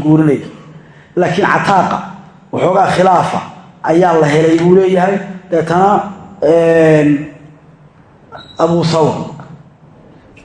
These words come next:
cumuumkii, maaragtay, kafaaratu nadri, kafaaratu yamiin iyo daalika kafaaratu aymaanikum idaa xalaftum, iyo waxaan inuu yamiin yahay ayuu ku socday.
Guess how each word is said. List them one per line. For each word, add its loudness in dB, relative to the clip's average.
cumuumkii, -2
maaragtay, 0
kafaaratu 0
nadri, 2
kafaaratu 0
yamiin 0
iyo 2
daalika 0
kafaaratu -2
aymaanikum 0
idaa 2
xalaftum, -2
iyo 0
waxaan 0
inuu 2
yamiin 2
yahay 0
ayuu 0
ku 2
socday. 0